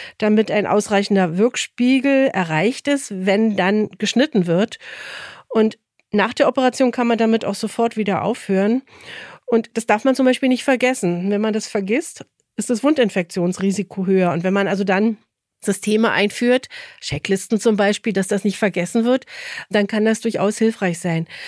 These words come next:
Inzwischen ist das auch etwas, was sehr gut etabliert ist in deutschen Krankenhäusern, aber vor fünfundzwanzig Jahren war das noch nicht so gut etabliert.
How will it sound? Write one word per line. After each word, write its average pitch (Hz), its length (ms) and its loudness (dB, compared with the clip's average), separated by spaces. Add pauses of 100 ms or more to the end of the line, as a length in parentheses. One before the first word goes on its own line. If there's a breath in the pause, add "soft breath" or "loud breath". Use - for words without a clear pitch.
(180 loud breath)
Inzwischen 220 380 2
ist - 220 0
das 226 140 2
auch 214 120 0
etwas, 190 380 -2
was 190 220 0
sehr 190 260 4
gut 214 300 0
etabliert 196 500 2
ist - 140 0
in 190 100 0
deutschen 175 300 -2
Krankenhäusern, 190 520 0
aber 233 200 2
vor 262 160 -2
fünfundzwanzig 247 600 -2
Jahren 220 320 0
war 220 120 0
das 220 180 -4
noch 214 140 0
nicht 220 200 -2
so 202 440 2 (400 loud breath)
gut 196 200 -2
etabliert. 175 680 -6